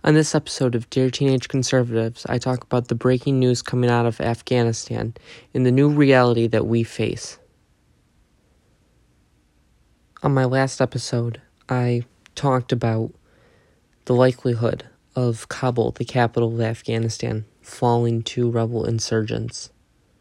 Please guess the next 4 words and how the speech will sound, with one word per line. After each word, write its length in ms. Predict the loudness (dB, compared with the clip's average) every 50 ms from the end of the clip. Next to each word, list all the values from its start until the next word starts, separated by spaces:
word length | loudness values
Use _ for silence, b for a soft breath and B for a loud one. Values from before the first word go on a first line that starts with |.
| b b b b b b b b b b b b b b -4
um, 440 | -2 0 0 0 -2 -4 -4 -2
within 520 | 0 2 2 4 4 4 4 2 0 -2 -6 _ -20 -8 -2 0
a 40 |
week. 460 | 0 2 2 2 2 2 0 _ -18